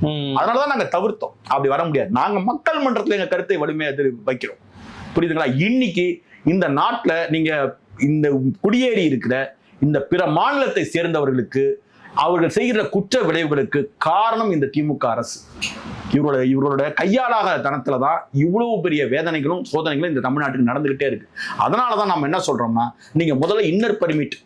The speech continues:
Speaker 2: என்கின்ற ஒரு திட்டத்தை கொண்டு வாங்க. இங்க இருக்கிறவன கணக்கெடு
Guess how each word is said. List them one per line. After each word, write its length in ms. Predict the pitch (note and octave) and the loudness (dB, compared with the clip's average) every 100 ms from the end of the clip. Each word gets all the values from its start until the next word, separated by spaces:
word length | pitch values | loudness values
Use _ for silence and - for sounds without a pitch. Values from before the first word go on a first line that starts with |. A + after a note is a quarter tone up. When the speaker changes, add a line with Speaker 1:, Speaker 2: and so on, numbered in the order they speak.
| - C#3 | -2 0
Speaker 2:
என்கின்ற 340 | C#3+ C3 D3+ | 2 2 2
ஒரு 80 | C#3 - | 2 0
திட்டத்தை 280 | E3+ D3 - | 0 -2 -2
கொண்டு 200 | D#3 D#3 | 0 0
வாங்க. 180 | A#2+ G2 - - - D3 | 0 -4 -12 -20 -2 0
இங்க 100 | E3+ | 2
இருக்கிறவன 320 | E4 G#4 E3+ - | 2 2 0 0
கணக்கெடு 360 | D#3+ B3 - | -2 0 -2